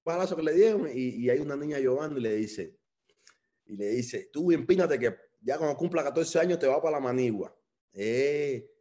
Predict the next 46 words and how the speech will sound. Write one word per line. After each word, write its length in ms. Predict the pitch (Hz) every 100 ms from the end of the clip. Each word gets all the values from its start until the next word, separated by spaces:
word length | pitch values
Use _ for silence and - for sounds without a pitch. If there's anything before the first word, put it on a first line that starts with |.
| _
la 180 | 85 85
patria 240 | 110 123 147
lo 100 | 151
es 100 | 151
todo, 280 | 165 165 131
pa, 320 | 123 104 -
y 180 | 101 101
eso 180 | 101 127
lo 80 | 131
estamos 340 | 139 143 127
jugando, 440 | 120 120 139 131 - _ _ _
tenemos 300 | - 95 139
que 40 | 131
cogerlo 260 | 123 143 135
para 100 | 110
atrás, 240 | 156 190
y 180 | 117 110
yo 120 | 104
pienso 240 | 113 151 -
que 80 | 135
lo 80 |
estamos 340 | 120 135 151 135 - _ _ _
cogiendo 360 | 104 101 143 123
para 100 | 113
atrás 160 | 127
nuevamente. 460 | 127 110 110 107 95
Cuando 200 | 90 95
los 80 | 95
cubanos 500 | 104 120 147 143 127 _ _ _ _ _ _ _ -
todos 320 | 131 143 131
sepamos 440 | 120 107 123 110
que 80 | 101
aunque, 220 | 90 101
aunque 240 | 90 87 95
estemos 320 | 123 135 117
aquí, 340 | 120 120 - -
ayudemos 380 | 87 95 127
a 40 | 127
nuestra 220 | 117 -
familia, 520 | - 90 101 92 80 _ _ _ _ _ _ _ _ _ -
aunque 200 | 95 95
tengamos 340 | 90 95 123
la 80 | 120
familia 300 | 120 113 120
al 140 | 101 101
lado, 340 | 92 73 -